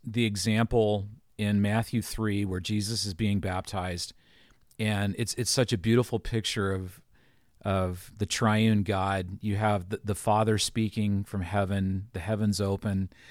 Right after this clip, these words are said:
the Son is in the water, and the Spirit is descending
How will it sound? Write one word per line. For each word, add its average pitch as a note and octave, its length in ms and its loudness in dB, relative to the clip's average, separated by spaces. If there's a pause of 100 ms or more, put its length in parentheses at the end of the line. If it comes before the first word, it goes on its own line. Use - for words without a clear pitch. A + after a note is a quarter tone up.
(260)
the G2+ 80 0
Son A2+ 340 4
is G2+ 160 0
in G2+ 140 0
the F#2+ 60 -2
water, F#2+ 640 -2
and G2 120 -2
the F2 60 0
Spirit G#2+ 440 2
is F#2 120 -2
descending G2 760 0